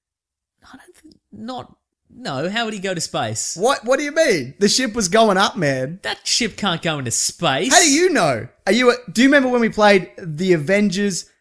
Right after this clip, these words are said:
Speaker 2: No, sorry. Do you remember when we played
Speaker 1: <laughs>
Speaker 2: Captain America and the Avengers?
Speaker 1: Yes.
Speaker 2: And the Quinjet flies into space and we went to a space battle on the moon
Speaker 1: Right.
Speaker 2: and we had to beat that giant laser.
Speaker 1: Okay. Here's what I'm saying, though. May-, look, maybe he could make it in orbit.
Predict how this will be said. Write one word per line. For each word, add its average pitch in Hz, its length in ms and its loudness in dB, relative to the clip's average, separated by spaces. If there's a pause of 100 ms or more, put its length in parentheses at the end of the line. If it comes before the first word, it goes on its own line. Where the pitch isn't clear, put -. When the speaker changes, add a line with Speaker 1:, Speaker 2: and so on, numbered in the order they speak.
(100)
Speaker 2:
No, 135 180 -4
sorry. 135 260 -6 (180)
Do 180 60 -6
you 202 60 0
remember 240 220 2
when 240 100 0
we - 60 0
played 202 340 4 (120)
Speaker 1:
<laughs> - 60 -20
Speaker 2:
Captain 220 360 2
America 196 420 2
and 185 160 0
the 180 80 4
Avengers? 185 640 -2
Speaker 1:
Yes. 165 480 -6
Speaker 2:
And 185 240 2
the 180 80 0
Quinjet 214 540 0
flies 196 440 0
into 190 140 -2
space 185 380 0
and 165 80 -6
we 165 60 -2
went 165 180 -2
to 170 40 -2
a 156 40 -2
space 196 480 -2
battle 180 640 -2
on 175 160 0
the 220 80 2
moon 170 480 0
Speaker 1:
Right. 147 160 -6
Speaker 2:
and 165 80 0
we 175 60 2
had 170 120 0
to 160 80 -4
beat 180 240 -2
that 170 160 -2
giant 156 300 -4
laser. 143 300 -4
Speaker 1:
Okay. 156 360 -4 (220)
Here's 202 200 -4
what 175 120 -6
I'm 165 120 -6
saying, 147 360 -6
though. 120 380 -6 (600)
May-, 160 440 -4
look, 170 340 -10 (520)
maybe 185 300 -8
he 175 60 -10
could 175 140 -10
make 156 200 -8
it 156 80 -10
in 135 80 -10
orbit. 160 420 -8